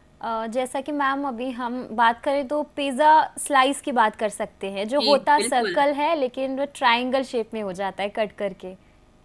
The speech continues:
Speaker 2: जी, बिल्कुल सही कहा आपने। किसी एक सर्कल को अगर हम बहुत से स्लाइसेस में डिवाइड कर देते हैं from the
Speaker 1: यस।
Speaker 2: center of it, तो आपके पास पिज़्ज़ा का एक सीधा सा एग्जांपल सामने आता है। एट स्लाइसेस में हमारा पिज़्ज़ा कटा होता है।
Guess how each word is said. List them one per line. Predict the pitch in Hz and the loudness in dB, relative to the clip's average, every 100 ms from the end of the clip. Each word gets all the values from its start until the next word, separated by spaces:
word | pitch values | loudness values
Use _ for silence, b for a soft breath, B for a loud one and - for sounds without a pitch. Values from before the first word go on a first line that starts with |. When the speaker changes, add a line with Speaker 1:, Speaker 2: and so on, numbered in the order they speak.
| _ _ _ - | _ _ _ -16
Speaker 2:
जी, | 175 226 | -8 -8
बिल्कुल | 165 247 240 269 | -2 -4 -2 -2
सही | 262 240 | 0 0
कहा | 233 | 2
आपने। | 214 190 196 202 | 2 2 -4 -8
किसी | 254 240 302 302 | -8 -4 0 0
एक | 262 262 | 0 -2
सर्कल | 247 220 220 254 247 | 0 0 0 -4 -4
को | - 254 339 | -4 -2 0
अगर | - 208 233 247 | 0 2 0 -2
हम | 247 220 240 | -6 -6 -4
बहुत | 247 240 294 311 | -4 0 0 0
से | 339 349 | -2 -4
स्लाइसेस | 320 247 190 202 - 254 240 | 0 0 0 -2 -6 -8 -6
में | 233 240 240 | -4 -4 -4
डिवाइड | 202 190 196 247 247 | 0 2 2 0 -2
कर | 220 | -4
देते | 202 202 220 | -2 -2 -2
हैं | 240 240 | -4 0
from | 277 277 | 0 0
the | 294 | -4
Speaker 1:
यस। | 277 | -4
Speaker 2:
center | 247 226 247 254 208 202 190 | -4 -4 -6 -2 0 0 -4
of | - | -4
it, | 233 440 _ B B B - | -4 -4 _ B B B -4
तो | 254 | 0
आपके | 220 202 - 254 | 2 2 -2 -4
पास | 247 226 349 - - | 2 2 0 -6 -12
पिज़्ज़ा | 220 202 226 | -6 -2 -2
का | 247 | -2
एक | 247 226 | -4 -6
सीधा | - 254 277 311 | -10 -6 0 0
सा | 311 294 | 2 0
एग्जांपल | 233 196 208 202 240 | 0 0 -2 0 -4
सामने | 240 226 196 208 208 | -2 0 0 -2 -2
आता | 185 196 196 | -2 0 -2
है। | 220 403 - B B B _ - | -2 -4 -8 B B B _ 0
एट | 311 403 | 2 2
स्लाइसेस | - 320 240 240 285 254 | 0 0 0 -2 -8 -6
में | 269 | -4
हमारा | 262 233 220 | -2 0 0
पिज़्ज़ा | 226 220 202 220 | -2 -6 -2 0
कटा | 220 202 | 0 -2
होता | 208 208 196 196 | -2 -4 -6 -6
है। | 214 214 _ | -4 -8 _